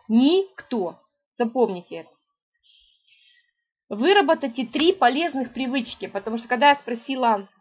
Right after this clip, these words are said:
э, Магнуса, э, «Магнус, скажи, что вообще, <laughs> что нас может, лидеров, сдвинуть?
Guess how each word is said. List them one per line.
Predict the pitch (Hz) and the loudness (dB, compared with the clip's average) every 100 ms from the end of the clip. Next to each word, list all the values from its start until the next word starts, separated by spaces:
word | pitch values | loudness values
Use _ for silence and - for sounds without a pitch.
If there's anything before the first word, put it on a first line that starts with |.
| _ _ _ _ _ - | _ _ _ _ _ -6
э, | 196 226 | 0 6
Магнуса, | 269 240 214 202 208 202 196 196 190 - | 6 6 2 -6 0 2 2 0 -2 -4
э, | 202 196 196 196 185 | -4 -2 -2 -4 -6
«Магнус, | 190 254 240 226 | 2 2 2 -4
скажи, | - 220 | -6 -6
что | 226 - 294 381 403 - | -8 -6 0 4 4 4
вообще, | 220 226 - 277 302 285 - | -4 -8 -6 -4 -4 -6 -8
<laughs> | 311 240 - 381 320 294 220 _ | -10 -10 -16 -20 -20 -20 -20 _
что | - - 302 370 | -20 -8 -2 0
нас | 285 311 311 254 | 2 0 0 -4
может, | 247 302 269 - - _ _ _ _ _ - | -4 -2 -4 -8 -18 _ _ _ _ _ -4
лидеров, | 254 320 285 233 190 - _ _ _ _ _ - | 0 0 0 0 -2 -8 _ _ _ _ _ -14
сдвинуть? | 190 208 269 285 226 - | -10 0 0 2 -2 -6